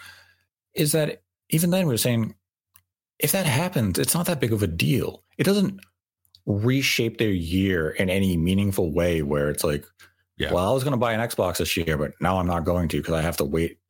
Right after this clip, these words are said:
Speaker 1: eight more weeks."
Speaker 2: Mm-hmm.
Speaker 1: It's just a case of, yeah, it, it's a little deflating if you were to look at the first half of the year twelve months ago where you thought you were going to get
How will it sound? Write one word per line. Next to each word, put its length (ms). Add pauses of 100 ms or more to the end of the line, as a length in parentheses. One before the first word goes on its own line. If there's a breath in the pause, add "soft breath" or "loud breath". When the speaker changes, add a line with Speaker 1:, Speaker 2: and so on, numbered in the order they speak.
(180)
Speaker 1:
eight 200
more 180
weeks." 460 (300)
Speaker 2:
Mm-hmm. 200
Speaker 1:
It's 220
just 320
a 60
case 320
of, 280 (1300)
yeah, 160
it, 320
it's 140
a 60
little 520 (100)
deflating 840 (400)
if 200
you 80
were 180
to 100
look 200
at 120
the 180
first 360
half 200
of 80
the 80
year 560 (340)
twelve 320
months 280
ago 200
where 200
you 100
thought 260
you 120
were 60
going 260
to 80
get 420